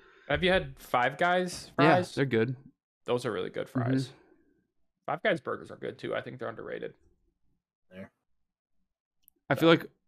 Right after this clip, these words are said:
Speaker 2: we should, like, mention all people, all the fries, otherwise people will get mad. <laughs> T-, nacho fries are good. Uh, um,
Speaker 3: The
Speaker 1: <laughs>
Speaker 3: nacho
Speaker 1: Ta-,
Speaker 3: fries?
Speaker 1: Taco Bell fries.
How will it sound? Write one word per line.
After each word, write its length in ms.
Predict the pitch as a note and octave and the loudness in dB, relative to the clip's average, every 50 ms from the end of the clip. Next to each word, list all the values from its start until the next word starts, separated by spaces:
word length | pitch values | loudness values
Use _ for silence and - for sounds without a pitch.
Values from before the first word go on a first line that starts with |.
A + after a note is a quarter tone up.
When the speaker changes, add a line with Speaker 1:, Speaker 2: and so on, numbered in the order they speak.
| - | 2
Speaker 2:
we 100 | D3+ D3+ C3+ | 2 2 2
should, 220 | - - C#3 C#3 | 2 -2 -2 2
like, 220 | C#3+ C#3+ C3 A#2 | 4 4 4 6
mention 360 | B2 C3 C3 C3+ C3+ - B2+ B2 | 6 6 6 6 6 4 2 4
all 300 | F#2 A2+ B2 B2 B2 A#2 | 6 6 6 6 4 2
people, 380 | - - C3+ B2 - A#2 - - | 0 -2 -2 -2 -2 -4 -4 0
all 160 | - A#2+ A#2+ | 2 4 4
the 80 | A#2+ A#2+ | 4 2
fries, 460 | - - - A#2+ C3+ C3 A2+ A2+ A2+ | 2 2 4 4 4 4 4 2 2
otherwise 280 | A2 A2 A2 A2+ A2+ A2 | 0 2 2 0 0 -2
people 220 | - - A#2+ A#2+ | -2 -2 -2 0
will 60 | A2+ | 0
get 140 | A#2 A2 G2+ | 0 0 0
mad. 460 | G#2 G#2 G#2+ G#2+ A2+ A2+ A#2 A#2 - - | 2 2 2 2 0 0 -2 -6 -8 -6
<laughs> 680 | - B2+ B2 A2+ A2 G#2+ - _ _ _ _ _ _ - | -4 -4 -4 -4 -8 -12 -16 _ _ _ _ _ _ -10
T-, 100 | - - - | -10 -2 6
nacho 340 | - C#3 C#3 C#3 F3 E3+ E3 | 8 8 8 10 8 6 6
fries 220 | F3+ G3 F#3+ E3+ D#3+ | 6 6 6 6 6
are 60 | D3+ | 4
good. 320 | D3 F3 F#3 F#3 F#3+ F#3 D3 - | 6 6 8 8 8 6 6 6
Uh, 460 | C#3+ D3 C#3+ C#3+ C#3+ C#3+ C#3 C#3 C#3 - | 6 8 8 8 8 8 8 8 6 6
um, 420 | D#3 D3+ D3 C#3+ C#3+ C#3+ C#3+ C#3 A2 - | 4 4 4 4 4 4 4 4 4 4
Speaker 3:
The 160 | D#3+ D3+ E3 | 6 6 8
Speaker 1:
<laughs> 80 | D#3 | 8
Speaker 3:
nacho 580 | C#3+ D3 D3+ D#3 C#3+ C#3+ C3+ B2 C#3 D3 D3 C#3 | 8 8 6 6 4 4 4 4 6 6 6 4
Speaker 1:
Ta-, 60 | - | 4
Speaker 3:
fries? 720 | - E3 F3+ A3 B3+ B3+ B3 D4 D4+ - - C#3 - - _ - | 6 8 8 10 10 8 8 8 6 4 2 -2 -4 -12 _ -10
Speaker 1:
Taco 360 | - - C3+ C3 - C3+ C3+ | -6 -4 -4 0 2 2 0
Bell 120 | C3 C3+ | 0 0
fries. 540 | C3 - - - - - F#3 F3+ - - - | -4 -6 -8 -10 -10 -8 -10 -10 -12 -14 -18